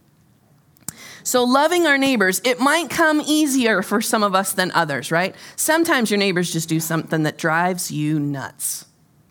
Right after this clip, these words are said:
We have had those kinds of neighbors. And sometimes it means you choose to overlook something that a neighbor does. Because ultimately, what does God call us to do?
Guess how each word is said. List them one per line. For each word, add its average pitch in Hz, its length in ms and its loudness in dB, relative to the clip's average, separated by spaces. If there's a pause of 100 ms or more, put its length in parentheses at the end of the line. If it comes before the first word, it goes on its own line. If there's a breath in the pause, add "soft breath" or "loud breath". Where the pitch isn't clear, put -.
(1000 soft breath)
We 165 220 0
have 214 140 0
had 147 300 -4
those 165 200 -4
kinds 131 280 -8
of 160 140 -12
neighbors. - 580 -8 (960 soft breath)
And 185 100 -4
sometimes 330 480 4
it 302 100 2
means 269 300 2
you 254 120 0
choose 285 520 -2
to 240 300 0
overlook 294 720 2
something 262 440 0
that 226 100 2
a 214 60 2
neighbor 202 320 2
does. 143 520 -6 (540 soft breath)
Because 214 280 0
ultimately, 233 560 0
what 226 160 2
does 214 160 0
God 196 260 0
call 185 200 0
us 185 140 -4
to 202 60 0
do? 233 300 -2